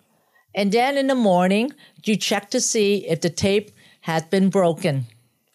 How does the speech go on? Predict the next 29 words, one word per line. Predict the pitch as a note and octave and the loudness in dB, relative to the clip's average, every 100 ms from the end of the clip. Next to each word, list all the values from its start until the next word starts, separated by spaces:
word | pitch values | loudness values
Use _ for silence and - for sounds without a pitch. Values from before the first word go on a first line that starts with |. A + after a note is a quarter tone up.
| - - - | -20 -20 -10
If | - F#3+ | -4 -2
the | A3+ | -2
tape | D#4 E4 D#4 | 0 -2 -2
is | G3+ | -4
broken, | B3+ E4 - G3 D#3+ F3+ - - - - | 0 0 0 -2 -2 -2 -6 -20 -20 -4
this | G#3+ C4 | -2 -2
might | A#3 G#3+ F#3+ | -2 -2 0
be | G3 | 0
a | F3+ | 0
sign | - C#4+ D4+ A#3+ F#3 F3+ - - _ - | 0 0 2 2 0 -2 -8 -20 _ -6
that | F#3+ E3 F3 | -2 -2 0
you | F#3+ | 0
have | F#3 A#3+ C#4+ C4+ G#3+ G3 F#3+ _ _ _ _ _ _ _ _ - | 0 -2 -2 0 -2 -4 -10 _ _ _ _ _ _ _ _ -2
nighttime | F3+ F3+ F#3 G3+ F3+ F3 E3+ D#3+ - | 0 -2 -2 0 2 4 2 -2 -2
erection, | E3 D#3 D#3 - A#3 A#3 A3+ - - _ _ _ _ | 0 0 -2 -4 -2 -2 -4 -10 -20 _ _ _ _
but | - F#3+ E3+ - _ _ _ _ - | -2 0 0 -4 _ _ _ _ -4
that | F#3 - | -2 0
you | F#3 | -2
don't | E3+ A3+ A3 G#3+ | 0 2 2 2
necessarily | A3 F#3+ A#3 G#3+ G#3 | 0 -2 0 2 2
have | G3 E3+ D#3 | 2 0 -2
trouble | - C4+ C4+ G3+ - | -2 0 2 0 0
with | E3+ D#3 | -2 -2
the | D#3 | -4
physical | - C#4+ D4 D4 G#3 | -2 -2 -2 0 -2
creation | - - G#3 F3 F#3+ D4 - F#4+ A3 | -2 -2 0 2 2 2 0 -2 -2
of | D#3+ D3+ | -2 0
an | D3+ | 2
erection, | D3 D3+ D3+ - G3+ | 2 0 -2 -4 -2